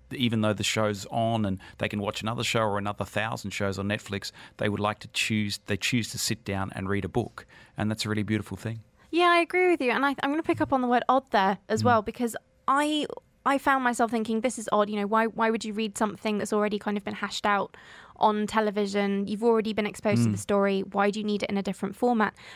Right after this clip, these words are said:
Speaker 2: And I felt that way until I heard, because I'm a big Stranger Things fan, until I heard that there was going to be a novel set in the Stranger Things universe, but about Jim Hopper, the police chief. So
Speaker 1: Okay.
Speaker 2: it's, it's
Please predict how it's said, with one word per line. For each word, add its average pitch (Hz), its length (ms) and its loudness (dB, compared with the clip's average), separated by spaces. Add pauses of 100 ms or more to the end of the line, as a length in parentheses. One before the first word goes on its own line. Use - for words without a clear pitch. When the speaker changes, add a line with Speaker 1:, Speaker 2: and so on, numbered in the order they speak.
Speaker 2:
And 262 140 2
I 277 80 2
felt 330 300 2
that - 200 0
way 208 200 2
until 277 400 2
I 269 160 4
heard, 220 200 2
because 220 200 -4
I'm 240 100 0
a 233 60 0
big 262 200 -2
Stranger 262 360 0
Things 180 280 -4
fan, 214 280 -4 (260)
until 233 260 2
I 262 120 4
heard 202 380 2
that - 120 -2
there 202 160 0
was 202 160 0
going 196 220 0
to - 100 -10
be 202 120 2
a 202 40 2
novel 190 540 2 (240)
set - 360 0
in 285 120 -2
the 269 80 -2
Stranger 220 320 -2
Things 190 280 -4
universe, 185 560 -4 (380)
but 214 360 2
about 202 640 0
Jim 196 240 0
Hopper, 196 520 -2
the 202 80 -6
police 233 380 -4
chief. 208 340 -10 (320)
So 254 100 6
Speaker 1:
Okay. 240 180 4
Speaker 2:
it's, - 200 -4
it's - 460 0